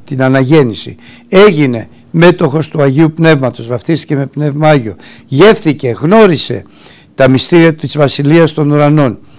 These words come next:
και έλαβε όλες τις δυνάμεις του μέλλοντος αιώνος, έπειτα παραπεσόντες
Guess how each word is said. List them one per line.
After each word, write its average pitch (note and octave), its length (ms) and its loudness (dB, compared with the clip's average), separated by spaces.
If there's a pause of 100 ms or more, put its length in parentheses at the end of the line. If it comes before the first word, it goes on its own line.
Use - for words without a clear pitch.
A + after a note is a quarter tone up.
(360)
και F3+ 260 4
έλαβε E3+ 560 4
όλες A3+ 760 4
τις D3+ 280 0
δυνάμεις D3+ 600 0
του C#3+ 160 -8
μέλλοντος C3+ 540 0
αιώνος, C#3+ 560 -2 (1800)
έπειτα F3+ 520 2
παραπεσόντες D#3+ 1500 2